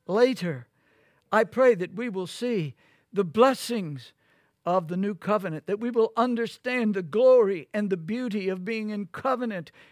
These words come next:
with thee, with Christ, with the Spirit by the blood of our Savior. Help us, O God,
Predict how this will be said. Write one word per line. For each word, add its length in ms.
with 440
thee, 360
with 300
Christ, 640
with 220
the 100
Spirit 580
by 160
the 100
blood 320
of 120
our 120
Savior. 580
Help 280
us, 200
O 120
God, 380